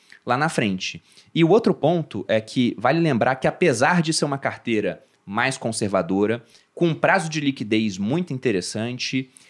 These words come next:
D mais nove, previdência é pra longo prazo, como a gente falou várias vezes aqui. Então, posso colocar o dinheiro da reserva de emergência neste fundo? Não, não faça isso. Primeiro porque não é, é atraente do ponto de vista tributário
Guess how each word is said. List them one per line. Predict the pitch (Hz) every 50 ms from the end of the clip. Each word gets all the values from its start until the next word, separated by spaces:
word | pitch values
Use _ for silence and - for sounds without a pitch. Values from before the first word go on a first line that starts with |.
| _ _ _ _
D | 98 98 110 113
mais | 104 104 98 92 90
nove, | 104 110 131 143 131 110 92 90 95 92 90 82 - _ _ _ - _ _ _ _
previdência | - 160 185 165 165 123 98 110 120 151 147 123 - - - 95 - -
é | 107 120
pra | - 139 135
longo | 127 123 131 139 151
prazo, | - - 110 107 110 113 107 107 -
como | - 120 120
a | 110
gente | 107 113 113 -
falou | - 113 113 107
várias | 101 110 110 117 113 104
vezes | - 113 107 104 -
aqui. | 123 120 123 - - - 85 82 - _
Então, | - 104 101 101 - 131 127 127 127 113 - - _ _ _ _ _
posso | 147 175 208 196 - - - 175
colocar | - 185 175 139 110 - 151 156
o | 160
dinheiro | 131 110 131 151 156
da | 143 147
reserva | 120 117 107 101 135 143 135 131
de | 123 127
emergência | 117 113 101 92 90 120 135 131 117 - - - 110 101 95 - _ _ _ _
neste | - 123 127 127 - - 113
fundo? | - - 151 147 131 117 101 92 104 - - _
Não, | 113 117 127 131 120 101 92 - - - _
não | - 107 127 156 170
faça | - - 156 151 - - 165
isso. | 127 101 95 - - - - 82 85 _ _ - - - _ _ _
Primeiro | 180 208 202 180 185 208 208
porque | 202 208 202 185 - - 180 165
não | 165 180 196 208 202
é, | 196 185 180 165 -
é | 143 139 139 131 123 117 110 101 98 - -
atraente | - 120 127 - - 120 113 123 - -
do | -
ponto | - - 117 117 110 107
de | 104 98
vista | 104 104 - - 101
tributário | - 104 104 120 120 135 117 110 113 135 175